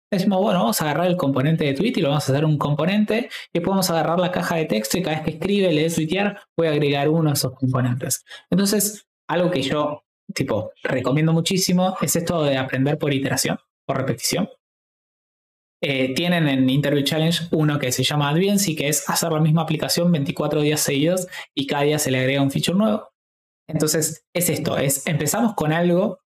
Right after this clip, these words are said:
y lo vamos iterando. Y para mí es mucho más útil tirar algo y empezarlo otra vez que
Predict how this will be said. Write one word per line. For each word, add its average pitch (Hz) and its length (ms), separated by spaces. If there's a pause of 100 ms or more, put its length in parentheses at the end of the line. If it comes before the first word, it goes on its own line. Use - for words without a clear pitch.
y 160 80
lo 139 100
vamos 135 220
iterando. 120 560 (180)
Y 180 100
para 165 200
mí 196 100
es 175 80
mucho 202 360
más 185 280
útil 131 460 (320)
tirar 160 240
algo 143 340 (540)
y 147 80
empezarlo 196 760 (220)
otra 147 280
vez - 300 (480)
que 131 480